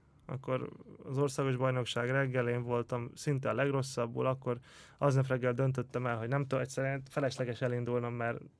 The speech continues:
örülök, hogyha megmaradok otthon. És amikor azt hittem, hogy már minden rendben van,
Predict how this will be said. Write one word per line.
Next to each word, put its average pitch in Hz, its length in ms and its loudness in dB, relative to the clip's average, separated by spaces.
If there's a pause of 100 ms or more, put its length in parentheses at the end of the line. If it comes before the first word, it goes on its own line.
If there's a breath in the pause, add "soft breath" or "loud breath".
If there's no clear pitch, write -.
(260)
örülök, 127 320 0
hogyha 135 200 0
megmaradok 113 440 0
otthon. - 400 -6 (2250 loud breath)
És - 100 -2
amikor 156 260 6
azt 170 140 6
hittem, 147 200 2
hogy 131 120 4
már 135 140 6
minden 156 340 6
rendben 127 400 4
van, 123 360 2